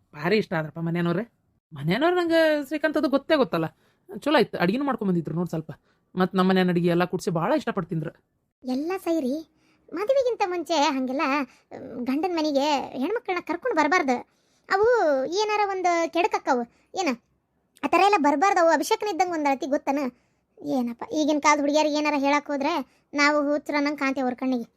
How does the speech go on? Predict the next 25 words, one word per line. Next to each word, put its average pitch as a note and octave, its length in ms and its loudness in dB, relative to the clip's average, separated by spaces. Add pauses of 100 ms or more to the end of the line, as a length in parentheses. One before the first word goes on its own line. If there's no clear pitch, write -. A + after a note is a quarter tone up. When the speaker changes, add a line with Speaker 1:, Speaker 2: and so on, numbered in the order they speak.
(320)
Speaker 2:
ಅವ್ವ, F4+ 120 6 (880)
ನಂಗಂತ್ರು A#4 540 4 (340)
ಒಂಚೂರು D#5 640 6
ಇಷ್ಟ - 180 -2
ಇಲ್ಲ. A4 120 4 (500)
Speaker 1:
ಏನಾತಮ್ಮ? G3+ 520 2 (760)
Speaker 2:
ಅಪ್ಪ, F#4 200 2 (680)
ನನ್ಗಂತ್ರು A#4 640 0
ನೀವು A#4 240 0
ಆ G#4+ 200 4
ಹುಡ್ಗಿನ್ A#4 360 -2
ಈ A4+ 80 -4
ಮನೆಗ್ A4 280 -6
ತಗೊಳೋದ್ A#4 300 2
ನಂಗ್ A#4+ 180 -4
ಸ್ವಲ್ಪ A#4+ 300 2 (140)
ಇಷ್ಟ C5 140 -4 (120)
ಇಲ್ಲಪ್ಪ. A4+ 280 0 (840)
ಹ್ಮ್. A4 800 -6 (760)
ಅಪ್ಪ, G#4+ 260 2 (300)
ಬ್ಯಾಡಪ್ಪ, G#4 500 4 (100)
ಈ A4+ 180 -2
ಸಂಬಂಧ A#4 300 0 (100)
ನಮಗ್ A#4+ 220 -2
ಬ್ಯಾಡ. A4 300 6